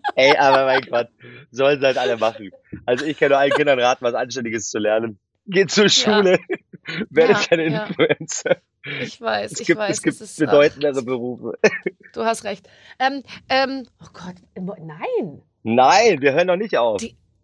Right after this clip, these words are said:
Speaker 2: doch, nein, ich höre nicht auf jetzt.
Speaker 1: Wir hören nicht auf.
Speaker 2: Oh, ich hab noch so viel zu sagen. Ist das eine Trillerpfeife oder
Speaker 1: Ich
Speaker 2: eine
Speaker 1: denke
Speaker 2: Zigarette,
Speaker 1: alle,
Speaker 2: die du
Speaker 1: das
Speaker 2: da
Speaker 1: ist
Speaker 2: in
Speaker 1: ein
Speaker 2: der Hand
Speaker 1: Marker,
Speaker 2: hast?
Speaker 1: den ich rauche. Weißt du? Ein Textmarker.
Speaker 2: Nee, sag mal, was ist das? Kommt da was raus?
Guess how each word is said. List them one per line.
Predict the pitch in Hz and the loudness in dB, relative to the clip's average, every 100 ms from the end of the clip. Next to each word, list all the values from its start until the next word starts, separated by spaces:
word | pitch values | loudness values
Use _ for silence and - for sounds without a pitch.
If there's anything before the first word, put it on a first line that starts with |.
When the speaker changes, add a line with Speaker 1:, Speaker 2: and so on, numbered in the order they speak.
| _ - | _ 2
Speaker 2:
doch, | 302 523 640 - | 2 2 -2 -6
nein, | 294 403 571 698 571 294 | -4 -4 -4 -4 -4 -4
ich | 285 | -2
höre | 453 | -4
nicht | 587 571 523 | 0 2 2
auf | - | 2
jetzt. | 330 220 190 | 0 0 0
Speaker 1:
Wir | 190 | 0
hören | 196 | -2
nicht | 147 | -2
auf. | 123 117 | 0 0
Speaker 2:
Oh, | 143 | -2
ich | 120 | -4
hab | 147 | -8
noch | 185 | -8
so | - 214 | -4 -4
viel | 214 233 214 | -4 -8 -8
zu | 233 | -8
sagen. | 190 196 196 208 - - | -6 -4 -4 -4 -6 -12
Ist | - 240 | -8 -6
das | 233 | -4
eine | 196 | -4
Trillerpfeife | - 254 349 - 359 381 - | -2 0 0 0 -2 -2 -2
oder | 320 311 | -2 0
Speaker 1:
Ich | |
Speaker 2:
eine | 294 | 0
Speaker 1:
denke | - | 0
Speaker 2:
Zigarette, | 233 233 135 127 | 2 2 2 2
Speaker 1:
alle, | |
Speaker 2:
die | 185 | -2
du | 175 | -4
Speaker 1:
das | |
Speaker 2:
da | 139 | -2
Speaker 1:
ist | |
Speaker 2:
in | - | 2
Speaker 1:
ein | |
Speaker 2:
der | 110 | 2
Hand | 165 | 2
Speaker 1:
Marker, | 123 | 0
Speaker 2:
hast? | 104 | -2
Speaker 1:
den | 95 | -4
ich | 95 | -4
rauche. | 87 - 85 _ _ | -4 -4 -12 _ _
Weißt | 107 110 | -8 -6
du? | 131 | -8
Ein | 123 104 | -10 -4
Textmarker. | 131 - 107 101 92 87 | -2 -2 -6 -6 -8 -8
Speaker 2:
Nee, | 226 247 | -6 0
sag | 294 381 | 0 0
mal, | 403 | -2
was | 330 302 | -2 -4
ist | 339 | -8
das? | 381 - - _ _ | -10 -12 -20 _ _
Kommt | - 214 | -12 -8
da | 220 | -8
was | 175 208 | -8 -6
raus? | 285 | -6